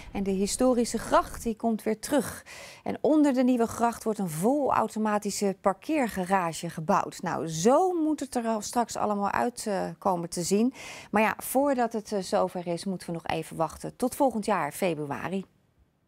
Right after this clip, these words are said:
Vanaf vorige week is de Torenstraat ter hoogte van de Torenstraatbrug afgesloten voor het verkeer.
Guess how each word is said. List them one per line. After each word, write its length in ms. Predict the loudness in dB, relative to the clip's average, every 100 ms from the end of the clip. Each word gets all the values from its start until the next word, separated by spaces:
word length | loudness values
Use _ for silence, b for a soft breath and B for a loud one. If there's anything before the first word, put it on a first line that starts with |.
| -14 B B B B B 0
Vanaf 240 | 2 2
vorige 320 | 4 2 2
week 260 | 2 2 2
is 180 | -2 0
de 140 | 0
Torenstraat 720 | 2 0 0 -2 -2 0 0
ter 280 | 2 4 4
hoogte 680 | 4 2 2 0 4 4 2
van 200 | 0 0
de 160 | 0 0
Torenstraatbrug 1000 | 0 2 0 -4 -4 -4 2 2 2 2
afgesloten 840 | 0 0 -4 -2 0 0 -2 -6
voor 200 | -4 -6
het 140 | -6 -6
verkeer. 480 | -4 2 2 2